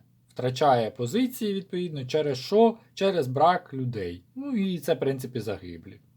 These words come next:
в тому числі. Загиблі і поранені, ну, брак людей, добре. М, ну от, власне, так.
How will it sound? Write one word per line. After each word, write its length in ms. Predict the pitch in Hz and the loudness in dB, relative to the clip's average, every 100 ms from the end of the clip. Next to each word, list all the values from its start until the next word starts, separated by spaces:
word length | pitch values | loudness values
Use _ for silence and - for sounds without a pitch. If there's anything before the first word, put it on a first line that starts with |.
| _ _ _ _ | _ _ _ _
в 40 | |
тому 200 | - 104 | -10 -10
числі. 380 | 90 - - - - - - _ | -10 -14 -14 -16 -20 -20 -20 _
Загиблі 420 | 151 196 262 180 | 4 6 6 4
і 40 | 143 | 0
поранені, 460 | 123 104 92 98 175 | 2 0 0 -6 -6
ну, 120 | 254 | -2
брак 320 | 139 131 - | 2 2 2
людей, 360 | 107 98 87 85 | -8 -10 -12 -8
добре. 340 | 98 87 - _ _ _ - - - _ _ _ _ _ _ - | -8 -8 -16 _ _ _ -20 -20 -20 _ _ _ _ _ _ -14
М, 460 | 113 110 117 127 127 - | -12 -10 -8 -8 -8 -8
ну 240 | 165 233 175 | -6 -4 -6
от, 60 | - _ - | -10 _ -2
власне, 480 | 104 - - 147 143 | 2 2 0 -8 -6
так. 220 | 117 120 | -6 -6